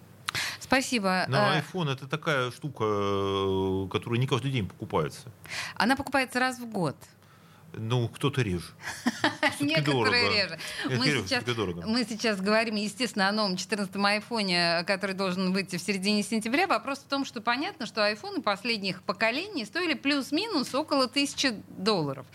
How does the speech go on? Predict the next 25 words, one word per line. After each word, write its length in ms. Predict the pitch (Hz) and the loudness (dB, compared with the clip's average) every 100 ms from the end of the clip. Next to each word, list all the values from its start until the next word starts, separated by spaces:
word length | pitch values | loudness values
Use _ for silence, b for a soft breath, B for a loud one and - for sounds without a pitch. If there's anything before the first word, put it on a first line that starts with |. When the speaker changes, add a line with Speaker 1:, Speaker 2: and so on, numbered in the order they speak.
| B B | B B
Speaker 1:
И 100 | - | -2
понятно, 440 | 226 269 320 359 294 | 2 2 2 -2 -4
что 160 | - | -4
если 180 | 254 247 | -6 -4
посмотреть 540 | 233 233 247 269 269 247 | -8 -2 -2 0 -2 0
цену 200 | 262 240 | 0 2
в 80 | |
Нью-Йорке 760 | 214 254 262 392 403 - 214 156 | 2 4 6 4 2 -2 -2 0
четырнадцатого 560 | - 226 202 185 190 190 | 0 0 0 -2 0 2
айфона, 500 | 185 196 175 151 - | 2 0 0 0 -2
вот 160 | 202 220 | -2 0
этот 180 | 185 117 | -2 0
Speaker 2:
Тоже 180 | 180 233 | 2 2
Speaker 1:
средний, 200 | 180 160 | 2 0
Speaker 2:
тысяча 220 | 151 135 | -2 -4
долларов. 360 | 107 95 87 | -2 -2 -2
Speaker 1:
тысяча 440 | 87 392 392 302 302 | 0 0 0 -4 -2
долларов. 540 | 214 190 180 143 127 - B B - | 0 0 0 -4 -8 -12 B B 0
У 100 | 214 | 2
нас 240 | 339 349 | 2 2
он 100 | 294 | -4
стоит 420 | - 330 381 311 | -4 -2 -2 -2
типа, 520 | - 349 294 269 226 - | -2 0 2 4 2 2
ам, 680 | 214 214 214 202 202 190 185 B B - | 2 4 4 2 -2 -6 -8 B B -4
Speaker 2:
Полторы. 380 | 285 277 113 | -2 0 0